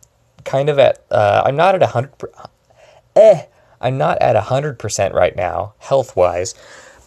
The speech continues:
I'd say I'm about, like, ninety, ninety-five percent. I'm, I'm still kinda getting over a cold, but I'm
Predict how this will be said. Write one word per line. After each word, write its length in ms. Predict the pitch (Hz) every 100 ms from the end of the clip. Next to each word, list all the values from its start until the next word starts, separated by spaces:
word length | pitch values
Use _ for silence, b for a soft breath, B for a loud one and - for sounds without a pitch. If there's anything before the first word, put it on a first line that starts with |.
| - -
I'd 160 | 117
say 160 | - 123
I'm 100 | 120
about, 220 | 113 113
like, 240 | 92 87 95
ninety, 560 | 98 98 107 117 117 110
ninety-five 640 | 101 107 104 - 101 104
percent. 540 | - - 117 113 107 - b b b b _ _ _ _ _ _
I'm, 200 | 107 104 -
I'm 140 | 107
still 240 | - 139
kinda 240 | - 107 98
getting 220 | 101 95
over 200 | 95 -
a 60 | 85
cold, 280 | - 92
but 140 | 90 87
I'm 140 | 90